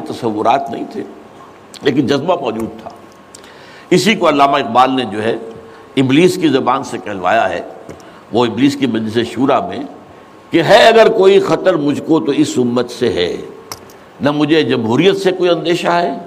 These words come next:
ہم نے خود شاہی کو پہنایا جمہوری لباس، یہ تو ہم نے خود ہی اس کو ایک لباس اوڑھا دیا ہے شاہی کو، اور اسے جمہوری رنگ، جمہوریت کا رنگ دے دیا ہے۔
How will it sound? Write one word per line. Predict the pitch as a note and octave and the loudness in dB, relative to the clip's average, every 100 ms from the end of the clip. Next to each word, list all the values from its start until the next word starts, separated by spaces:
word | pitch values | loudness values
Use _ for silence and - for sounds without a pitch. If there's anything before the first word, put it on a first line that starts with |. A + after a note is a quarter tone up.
| - - - - - - | -18 -20 -20 -20 -8 -4
ہم | C3 | -2
نے | D#3+ | -2
خود | D3+ F3 | 0 -2
شاہی | - F3+ G3 | 4 4 6
کو | G3 F#3+ | 2 0
پہنایا | F3+ F3+ F#3 F#3 | 0 2 2 2
جمہوری | F#3 E3+ E3+ E3+ F#3 | 2 0 2 2 2
لباس، | F3 D3+ - - D3 | -2 0 0 -2 -6
یہ | C#3+ | -4
تو | B2+ | -4
ہم | B2+ | -2
نے | E3+ | -4
خود | - F3 F3 | -4 -6 0
ہی | |
اس | F3+ - | 0 2
کو | |
ایک | E3+ | 2
لباس | C3+ A#2 C3+ D3+ | 2 2 0 0
اوڑھا | A#2+ G2+ | -2 -2
دیا | A#2 C#3+ C3+ G#2+ | -2 -2 -2 -2
ہے | - - - - | -6 -10 -16 -16
شاہی | - C3+ E3 | 0 4 4
کو، | D#3+ B2 F3+ - - - - | 2 0 -2 -6 -14 -16 -8
اور | - D3 | 0 0
اسے | C3 D3+ | 0 0
جمہوری | C3 A2+ C3 E3+ | -2 0 0 2
رنگ، | D3+ - C#3 C3+ C3+ | 0 -2 -2 -2 -2
جمہوریت | B2+ B2 D3+ E3+ C#3+ | -2 0 0 0 0
کا | |
رنگ | C3+ D#3+ | -2 -2
دے | A#2+ | -4
دیا | G#2 F#2 F#2 E2+ | -6 -6 -4 -4
ہے۔ | - | -6